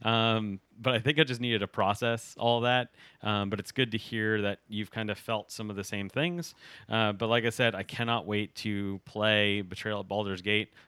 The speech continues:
Also, I've already talked about D and D and role-playing game theme things, so it also might also kinda trigger some deeper things inside of me and inside of the players, 'cause those are also up our alley, so I'm excited about it. All right, Josh,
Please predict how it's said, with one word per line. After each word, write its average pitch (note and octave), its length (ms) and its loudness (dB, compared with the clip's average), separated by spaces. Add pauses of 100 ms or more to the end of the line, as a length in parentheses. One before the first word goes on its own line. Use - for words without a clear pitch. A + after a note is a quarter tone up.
Also, G#2+ 460 0
I've F#2 160 -4
already A2 160 -2
talked G#2+ 320 0
about G#2 340 2
D G2 140 -4
and G2+ 140 0
D G2 340 -2 (300)
and F#2 420 -2
role-playing G2+ 400 -2
game G#2 220 0
theme G2+ 240 -4
things, C3+ 260 -2
so A#2 100 -2
it G#2 80 2
also G#2 300 0
might F#2+ 400 -2
also F#2+ 540 -4 (880)
kinda D3+ 180 2
trigger B2+ 580 4
some A2 360 -4 (100)
deeper A#2+ 320 0
things G#2 300 -4
inside G2+ 400 0
of G2+ 40 0
me G2 200 -2
and F#2+ 100 -4
inside F#2+ 320 -2
of F2+ 60 -4
the F#2 100 -2
players, F#2 480 -2
'cause G2 320 -2
those G#2+ 260 0
are G2 120 -2
also F#2 260 -4
up F#2+ 160 -4
our F#2 100 -2
alley, F2+ 300 -2
so G#2 140 -12
I'm G2+ 80 -10
excited F#2+ 320 -2
about F2 180 -8
it. F#2+ 80 -14 (840)
All C3 80 8
right, C3 200 8
Josh, B2 680 6